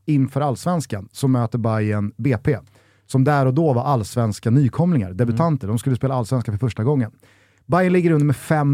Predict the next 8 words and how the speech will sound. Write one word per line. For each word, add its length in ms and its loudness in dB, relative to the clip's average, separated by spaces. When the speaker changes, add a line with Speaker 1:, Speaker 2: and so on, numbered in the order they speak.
Speaker 1:
noll 280 0
efter 180 -4
nitton 600 0
minuter. 400 0
Och 220 0
alla 540 2
som 340 -2
liksom 300 0